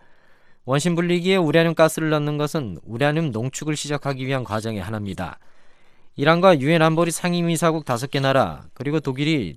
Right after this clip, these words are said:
지난 이천십오 년에 체결한 핵 합의는 포르도에서 우라늄을 농축하는 것을 금지한 바 있습니다. 우라늄 농축을 재개하는 것은 이란이 핵 합의를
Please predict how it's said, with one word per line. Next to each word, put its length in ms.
지난 360
이천십오 520
년에 220
체결한 500
핵 240
합의는 480
포르도에서 760
우라늄을 640
농축하는 480
것을 320
금지한 400
바 80
있습니다. 580
우라늄 360
농축을 400
재개하는 400
것은 400
이란이 320
핵 240
합의를 400